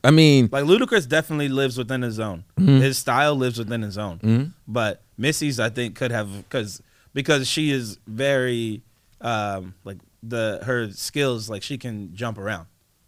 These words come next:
Speaker 2: you know?
Speaker 1: Yeah, 'cause Missy was, I, I, I'll say it better. She was through the Bad Boy era. She made it through the Bling era. And even the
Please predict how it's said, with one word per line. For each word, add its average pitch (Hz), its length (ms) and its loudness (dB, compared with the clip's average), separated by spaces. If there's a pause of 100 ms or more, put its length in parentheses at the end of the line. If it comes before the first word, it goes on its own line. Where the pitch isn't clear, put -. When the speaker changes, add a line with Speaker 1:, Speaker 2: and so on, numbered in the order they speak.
(180)
Speaker 2:
you 110 100 -8
know? 110 180 -8 (400)
Speaker 1:
Yeah, 110 300 6
'cause 107 160 2
Missy 147 340 8
was, 135 220 6 (100)
I, 127 220 8
I, 123 180 8
I'll 127 140 6
say 131 140 6
it 104 80 4
better. 92 240 6
She 120 160 2
was 113 120 6
through 120 140 4
the 98 100 8
Bad 107 320 8
Boy 113 220 8
era. 98 340 6 (300)
She - 160 -8
made 117 320 6
it 117 120 6
through 117 140 8
the 110 100 8
Bling 98 400 6
era. 80 360 0 (400)
And 95 400 2
even 110 500 6
the 92 400 2